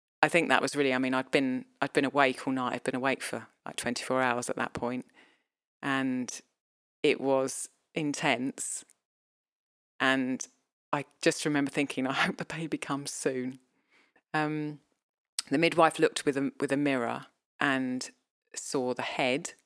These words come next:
just as when I was thinking, "I don't know if I can carry on as much." I guess there is a point that they say during labour where you just,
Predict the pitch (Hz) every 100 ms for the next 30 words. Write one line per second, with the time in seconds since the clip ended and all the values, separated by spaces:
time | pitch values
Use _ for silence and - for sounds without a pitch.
0 | _ - - - 139 131 127 127 - 135
1 | - 127 123 131 - - - - 127 135
2 | 127 120 117 120 - - 123 127 - 143
3 | 151 - - - - 190 196 202 214 196
4 | - 80 131 - 139 131 123 123 120 123
5 | 123 131 127 127 127 - -